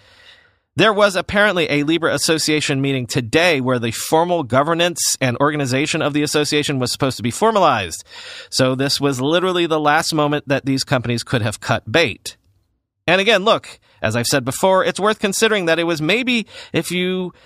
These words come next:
think of it in a certain way, odd that any of these payment companies wanted to participate in Libra at all, aside from the keep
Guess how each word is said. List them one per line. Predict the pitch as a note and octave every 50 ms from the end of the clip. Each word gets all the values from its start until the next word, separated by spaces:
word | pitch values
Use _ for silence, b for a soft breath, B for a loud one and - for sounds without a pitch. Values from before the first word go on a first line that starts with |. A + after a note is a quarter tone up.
| B B B B B B
think | - F3 F#3+
of | F#3+ F#3
it | F#3
in | F3+ E3+ E3+
a | F3
certain | - F#3+ F3+ D#3+ E3
way, | F3 E3 E3 -
odd | - F3 F#3+ G#3 A#3 A#3 A3 F#3
that | F#3 D#3 D#3 D3+ D3
any | D#3 D#3+ D#3
of | D#3 C#3+
these | D3+ C#3 -
payment | - D#3 D3 C#3+ C#3 -
companies | - C#3+ B2+ B2+ C3+ A#2+ A#2
wanted | A#2+ C3 C3 B2+ -
to | - A2
participate | - A2+ A2 - D3 - - - D#3 C#3 C3
in | - B2+ B2
Libra | B2 A#2+ G#2+ A#2+ G#2+ D#2
at | A2 G#2+ G#2
all, | A2+ C3+ D#3+ E3+ E3+ E3+ E3 E3+ E3+ - _
aside | - A#2 - - C3 A#2 A#2 A2+ -
from | - B2 A2+ A2+ A2 A2 G2+ - - _ _ _
the | G2+ G#2+ G#2+ G#2 G#2+ - - _ _ _ _ _
keep | - - A#2